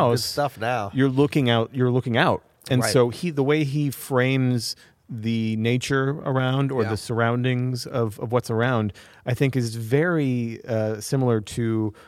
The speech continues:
Speaker 1: when you're inside your solo.
Speaker 2: Yeah.
Speaker 1: You know, to, to, I mean, we say it all the time, listen, but be, you know, make sure that, that you're setting up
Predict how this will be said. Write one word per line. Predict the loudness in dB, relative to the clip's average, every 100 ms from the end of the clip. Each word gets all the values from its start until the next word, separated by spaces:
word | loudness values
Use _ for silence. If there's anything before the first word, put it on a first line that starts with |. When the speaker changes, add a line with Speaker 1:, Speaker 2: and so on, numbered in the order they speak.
| _
Speaker 1:
when | -4 0
you're | 0 0
inside | 0 0 0 -2 0
your | -2
solo. | -2 0 0 -2 -6 -10 -8
Speaker 2:
Yeah. | -6 -6 -4
Speaker 1:
You | 0
know, | 0 0
to, | -4 -6
to, | -8 -8 -6
I |
mean, | 0 2
we |
say | 2 0
it |
all | -2 -4
the |
time, | -8 -8
listen, | -4 -2 -2 -2
but | -4 -4 -2
be, | 0 2 0 -2 -8
you | -4
know, | -4
make | -2 -6
sure | -6 -4
that, | -4 -6 -12 -8
that | -4 -4 -6 _ -8
you're | -2 0
setting | -2 -4 -2 0
up | -2 -4